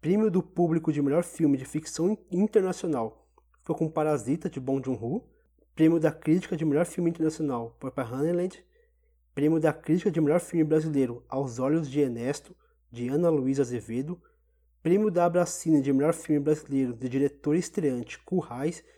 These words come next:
de Davi Aguiar e Sabina Colares. E prêmio Incubadora Paradiso dois mil e vinte para Os Campos dos Lobos Guarás, de Bárbara Cunha e Paulo Caldas. Estes foram os filmes que foram premiados e uma curiosidade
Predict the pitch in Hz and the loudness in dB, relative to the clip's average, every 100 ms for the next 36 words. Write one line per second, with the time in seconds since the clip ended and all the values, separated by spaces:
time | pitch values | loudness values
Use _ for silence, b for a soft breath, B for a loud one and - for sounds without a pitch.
0 | b - 127 123 113 131 160 139 127 127 | b -14 -8 -6 -4 -2 -2 -2 -2 -2
1 | 151 156 - 143 120 131 143 - 113 113 | -4 -6 -8 -8 -6 -4 -4 -4 -8 -6
2 | 147 175 - _ _ _ _ _ - 156 | -8 -8 -10 _ _ _ _ _ -10 -8
3 | - 165 208 196 233 - 226 202 143 135 | 0 4 4 4 2 2 2 2 2 2
4 | 147 165 147 139 117 127 151 165 156 151 | 2 2 0 -2 -2 -4 -2 2 2 0
5 | 180 123 123 185 - 208 b b _ 139 | -4 -2 -2 -2 -4 -10 b b _ -6
6 | 135 127 147 147 - - 185 226 - 226 | -4 -2 0 -2 -6 2 4 2 0 -2
7 | 160 147 135 127 156 170 143 135 120 131 | 0 -2 0 2 2 0 -2 -2 0 -4
8 | 165 - _ 131 123 131 151 143 - - | -6 -10 _ -10 -6 -6 -4 -4 -6 -6
9 | 135 165 190 - 143 - 131 139 - 113 | -6 -6 -8 -12 -12 -8 -6 -6 -6 -10
10 | 98 - - - _ b b b b _ | -10 -14 -18 -18 _ b b b b _
11 | _ 180 180 - 220 - 190 165 156 - | _ 4 4 2 -6 -2 -2 -2 -2 0
12 | 151 147 147 - 139 135 139 127 127 156 | 0 0 -6 -6 -6 -4 -4 -4 -4 -6
13 | 202 214 220 202 196 190 208 175 135 131 | -4 -4 -2 -2 -2 -2 2 2 2 -4
14 | 165 147 | -4 -4